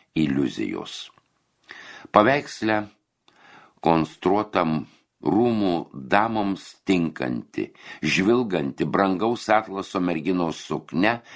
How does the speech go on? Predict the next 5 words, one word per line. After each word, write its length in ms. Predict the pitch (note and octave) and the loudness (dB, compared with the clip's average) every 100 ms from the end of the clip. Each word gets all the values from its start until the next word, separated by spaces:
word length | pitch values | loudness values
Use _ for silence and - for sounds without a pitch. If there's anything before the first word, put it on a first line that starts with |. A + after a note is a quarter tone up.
| - | -12
ir 240 | - B2 C3+ | 0 2 2
dėmėtos, 840 | D#3+ D3+ B2+ A2 G#2+ G#2 G2 - - - - | 2 2 2 0 -2 -4 -6 -10 -20 -20 0
atsilupusios 1300 | - - - E2+ F#2+ G#2+ - G2+ - F2+ E2 - - - - | 2 2 0 0 0 -2 -4 -4 0 -2 -2 -8 -16 -20 -6
dažai 920 | - F#2 C2 A1+ G#1+ - - E2 D2+ | 2 2 2 -4 -10 -10 -2 2 0
sienos, 840 | - - G2 A2+ B2 A2+ - - | -2 -6 0 0 0 -6 -8 -16